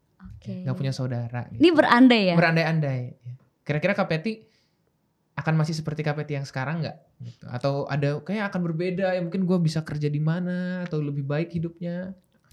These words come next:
Speaker 1: Enggak sih, pasti bukan kayak aku
Speaker 2: Hmm.
Speaker 1: sekarang.
Speaker 2: Apa yang berbeda kira-kira?
Speaker 1: Em, aku tuh yang dibilang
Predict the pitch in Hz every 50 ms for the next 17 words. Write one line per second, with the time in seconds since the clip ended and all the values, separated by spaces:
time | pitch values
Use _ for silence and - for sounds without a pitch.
0 | - - 247 240 220 208 202 185 180 180 175 - 190 180 185 196 - - 226 208
1 | - 285 262 240 240 226 220 - 208 196 196 202 202 220 202 - - 214 208 202
2 | 214 208 208 208 190 - 202 190 180 160 160 147 151 143 139 127 - - - 131
3 | 127 - - 127 123 - - _ _ _ _ _ _ _ _ _ _ _ 285 277
4 | 277 277 277 277 277 269 277 277 269 269 269 277 277 269 277 277 277 277 269 -
5 | - - _ _ _ _ - _ _ 269 269 - 330 330 339 392 403 392 349 294
6 | 269 233 214 214 233 247 277 302